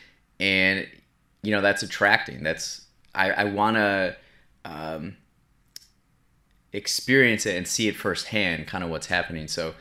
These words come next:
uh, all these kind of factors are, are leading into it. And just the fact, just, like, being somewhere where it's, like, every day, eighty degrees, sunny, like, you don't have to worry about it. Like, uh,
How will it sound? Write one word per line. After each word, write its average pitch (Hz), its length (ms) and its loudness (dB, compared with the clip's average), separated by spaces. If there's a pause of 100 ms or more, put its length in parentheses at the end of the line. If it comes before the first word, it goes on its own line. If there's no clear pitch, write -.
(360)
uh, 73 380 -6
all 156 180 8
these 185 120 0
kind 156 140 2
of 117 60 0
factors 117 380 2
are, 98 120 2
are 92 240 0
leading 98 340 0
into 92 400 -4
it. 85 240 0 (720)
And 90 400 0
just - 160 -4
the 147 60 -6
fact, 135 260 2
just, - 160 0
like, 143 220 2
being 120 260 0
somewhere 127 440 0
where 110 120 0
it's, - 100 -4
like, 95 280 -2 (600)
every 127 200 2
day, 123 540 4
eighty 110 220 -2
degrees, 147 680 -2 (760)
sunny, 147 640 0
like, 107 220 -4
you 117 40 -12
don't 123 140 2
have 135 120 -2
to 131 60 -8
worry 107 200 4
about 143 260 0
it. 127 140 -6
Like, 104 360 2
uh, 90 400 -4